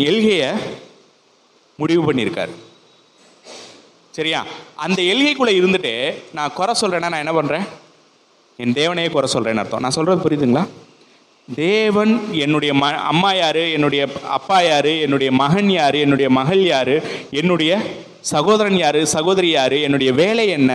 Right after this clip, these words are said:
நான் எந்த சபைக்கு போகணும், யார் என்னுடைய மூப்பரா இருக்கணும், இது எல்லாத்தையும் யார் தீர்மானம் பண்ணியிருக்கா? தேவன். அப்போஸ்தலர்ல இப்படி ஒரு வார்த்தை இருக்கு, தேவன் அவரவர் குடியிருப்பை தீர்மானித்திருக்கிறார்னு சொல்லி. இப்ப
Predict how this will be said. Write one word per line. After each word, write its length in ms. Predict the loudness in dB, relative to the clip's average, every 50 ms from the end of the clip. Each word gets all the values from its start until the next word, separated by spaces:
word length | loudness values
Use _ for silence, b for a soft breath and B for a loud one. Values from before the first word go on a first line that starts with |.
| 0 -4 -6 -8 -10 -8
நான் 200 | -6 -6 -4 -2
எந்த 140 | -2 0 0
சபைக்கு 380 | 0 0 -2 -2 -2 -4 -6 -6
போகணும், 400 | -4 -2 -2 0 0 0 0 -2 -6 B B B B B _
யார் 320 | -4 -2 0 2 2 2
என்னுடைய 420 | 2 0 0 0 2 2 2 2 0
மூப்பரா 160 | 0 -2 -2
இருக்கணும், 300 | -2 -2 -2 0 0 2
இது 200 | 2 2 2 0
எல்லாத்தையும் 260 | 0 0 0 0 -2
யார் 300 | -2 -2 -2 -2 -2 0
தீர்மானம் 380 | 0 0 0 0 -2 -2 0 0
பண்ணியிருக்கா? 320 | 0 0 0 0 -2 -4 -4 -6 -8 -12 -18 -20 _ _ _ _ _ _ _ _ _ _ _ _ -14 -10 -6
தேவன். 420 | -4 -2 -2 0 0 0 0 0 0
அப்போஸ்தலர்ல 600 | 0 0 0 0 0 0 -2 -2 -2 -2 -2 -2
இப்படி 160 | -2 0 0
ஒரு 100 | 2 2
வார்த்தை 340 | 4 4 2 2 0 -2 -2
இருக்கு, 400 | -2 -2 -2 -2 -2 -4 -4 -8 -16 -20 _ _ _ _ _ _ _ _ _ -12 -6
தேவன் 580 | -4 -4 -2 -2 -4 -4 -2 -2 -2 -4 -4 -6
அவரவர் 500 | -6 -6 -4 -2 -2 0 0 0 0 0
குடியிருப்பை 680 | 0 -2 0 0 2 0 0 0 -2 -4 -4 -4 -6 -8 -8 -6
தீர்மானித்திருக்கிறார்னு 880 | -2 -2 0 0 0 -2 -2 -4 -4 -4 -6 -4 -2 0 0 2 2 0
சொல்லி. 320 | 0 0 0 0 -2 -2 -4 -8 -16 -20 _ b b b b b b b
இப்ப 640 | -4 -4 -4 0 0 2 2 2 0 -2 -2 -4